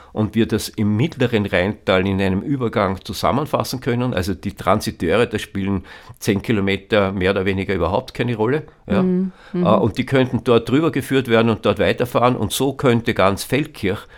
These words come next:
Speaker 1: vom Schwerverkehr entlastet werden. Und, äh, das wäre ein Riesenschritt sozusagen zur Lösung der Problematik. Und gleichzeitig könnten wir diesen mittleren Übergang im Rheintal auch gestalten,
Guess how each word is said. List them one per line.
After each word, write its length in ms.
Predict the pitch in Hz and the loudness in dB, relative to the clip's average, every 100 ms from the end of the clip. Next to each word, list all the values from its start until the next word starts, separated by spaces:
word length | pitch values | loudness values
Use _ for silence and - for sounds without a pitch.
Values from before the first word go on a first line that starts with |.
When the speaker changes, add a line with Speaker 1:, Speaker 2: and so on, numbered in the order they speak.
| - - | -20 -14
Speaker 1:
vom 160 | - 101 | -6 -4
Schwerverkehr 640 | - 107 117 117 - 107 | 2 4 4 0 0 0
entlastet 560 | 98 95 90 - - 107 | 0 4 2 2 -8 -4
werden. 460 | 104 104 - 110 | 0 0 0 -6
Und, 500 | - 98 98 - - - | -4 -4 -4 -6 -8 -2
äh, 280 | 95 92 - - - - | 0 0 -6 -16 -20 0
das 300 | 98 123 - | 2 2 0
wäre 320 | 104 110 113 | -2 0 -2
ein 140 | 92 98 | -4 -4
Riesenschritt 1000 | 120 165 190 147 110 101 - 127 - | 0 4 4 4 0 -4 -2 -4 -4
sozusagen 680 | - - 110 113 - 101 107 | -14 -8 -6 -6 -2 -2 -2
zur 160 | - 101 | -2 -2
Lösung 340 | 92 107 104 | -2 -2 -4
der 80 | 104 | -6
Problematik. 720 | - 92 92 90 85 - - - - - - | -4 -6 -4 -4 -4 -8 -14 -16 -20 -20 -8
Und 140 | 113 | -6
gleichzeitig 720 | - 104 - - 131 127 127 | 4 4 4 0 -4 -2 -8
könnten 400 | - 110 117 110 | -2 -2 0 -2
wir 160 | 107 107 | -2 -2
diesen 260 | 113 107 101 | -2 -2 -2
mittleren 460 | 120 117 123 110 | -2 -4 -2 0
Übergang 460 | 110 139 120 113 113 | 0 -2 0 0 0
im 140 | 113 | -2
Rheintal 500 | 98 90 110 117 107 | 0 -2 0 0 2
auch 220 | 92 98 | 2 2
gestalten, 600 | - - 80 95 - 110 | -2 -4 0 0 0 -4